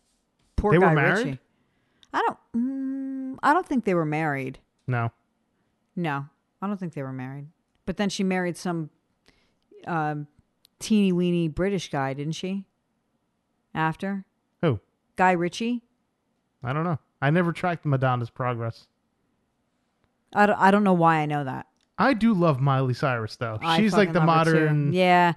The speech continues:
Speaker 2: Madonna.
Speaker 1: I'm on that, I'm on that bandwagon.
Speaker 2: Yeah?
Speaker 1: That whole crushing on Miley bandwagon, yeah.
Speaker 2: She is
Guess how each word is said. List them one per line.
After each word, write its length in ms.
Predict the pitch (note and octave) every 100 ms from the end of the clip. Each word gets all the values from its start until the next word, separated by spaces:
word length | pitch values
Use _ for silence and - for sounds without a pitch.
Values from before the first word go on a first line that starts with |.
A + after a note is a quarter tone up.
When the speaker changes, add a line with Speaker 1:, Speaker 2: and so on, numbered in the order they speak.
| -
Speaker 2:
Madonna. 240 | D3 G3+
Speaker 1:
I'm 100 | A#3
on 180 | A#3+ A#3
that, 260 | G#3+ F#3+ -
I'm 200 | G3 G#3
on 160 | G3+ F#3+
that 180 | E3+
bandwagon. 760 | F3+ D#3+ D#3+ D3+ D3 D3 D3+ D3
Speaker 2:
Yeah? 200 | C3 C3+
Speaker 1:
That 60 | F#3+
whole 160 | E3 D#3+
crushing 400 | - D#3+ - E3+
on 140 | D#3
Miley 380 | D#3+ D#3 D#3 D#3
bandwagon, 840 | D3 - D#3+ D3+ D3 D3 C#3+ D3+
yeah. 280 | D3+ D3 C#3+
Speaker 2:
She 420 | - - - D4 C#4+
is 460 | F3+ G3 F#3+ E3